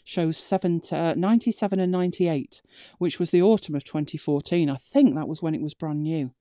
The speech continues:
And I know that it only has the information that you add to it, which was a point that Alistair made, and he's quite right. But, you know, without adding that information, the, the entire feature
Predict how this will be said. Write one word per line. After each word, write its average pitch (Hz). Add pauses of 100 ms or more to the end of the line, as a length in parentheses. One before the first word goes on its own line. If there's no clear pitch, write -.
(680)
And 190
I 277
know 294
that 165
it 180
only 196
has 175
the -
information 170
that 143
you 165
add 165 (100)
to 127
it, - (240)
which 160
was 170
a 170
point 165
that 151
Alistair 165
made, 127
and 143
he's 196
quite 262
right. 185 (1160)
But, 247 (420)
you 247
know, 240
without 254
adding 269
that 220
information, 202
the, 175
the 208
entire 202
feature 160